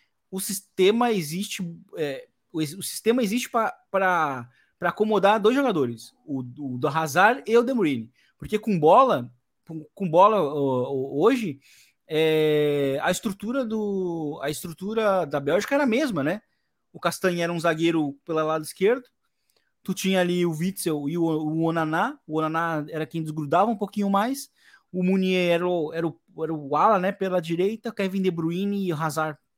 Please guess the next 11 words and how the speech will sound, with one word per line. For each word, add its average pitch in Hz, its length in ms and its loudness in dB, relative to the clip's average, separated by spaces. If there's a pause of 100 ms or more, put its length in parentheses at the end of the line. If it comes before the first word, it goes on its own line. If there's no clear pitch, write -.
(180)
ali 151 240 -4
por 143 200 -8
dentro, 170 280 -4
na 165 120 0
entrelinha, 170 600 -2 (340)
Batshuayi 175 560 0
na 180 160 -4
frente. 139 460 -4 (480)
E, 165 800 -4 (100)
e 175 80 -2
assim, 165 440 -2